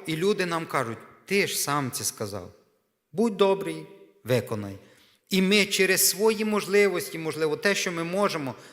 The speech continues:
раз ми сказали, раз ми обіцяли, ми вже беремо і робимо. Якщо ви не можете це зробити,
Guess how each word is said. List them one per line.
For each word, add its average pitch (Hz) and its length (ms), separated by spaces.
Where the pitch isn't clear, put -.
раз 160 300
ми 165 140
сказали, 156 500
раз 139 220
ми 139 140
обіцяли, 127 680
ми 139 120
вже 127 200
беремо 117 460
і 131 140
робимо. 123 480
Якщо 127 320
ви 165 120
не 170 220
можете 170 480
це 139 180
зробити, 131 540